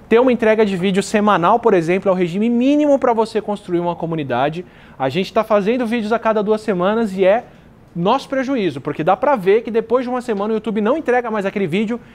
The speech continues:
ninguém volta mais até o próximo acontecer.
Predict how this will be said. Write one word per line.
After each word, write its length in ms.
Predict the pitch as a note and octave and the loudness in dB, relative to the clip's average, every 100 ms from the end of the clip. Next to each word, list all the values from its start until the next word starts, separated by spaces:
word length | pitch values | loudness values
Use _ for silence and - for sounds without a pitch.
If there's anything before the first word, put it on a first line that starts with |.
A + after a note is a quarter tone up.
| - | -6
ninguém 380 | F3 G3+ A#3+ C4 | 0 4 4 4
volta 340 | A3 A3+ A3+ | 4 2 2
mais 320 | F#3+ F3 G#3 G#3+ | 2 2 2 0
até 180 | G#3 | 0
o 60 | G#3+ | 0
próximo 340 | G#3 G3 F#3+ | 2 0 2
acontecer. 600 | G3 G#3 G#3+ A3 - G#2+ | -4 -4 -6 -6 -6 -8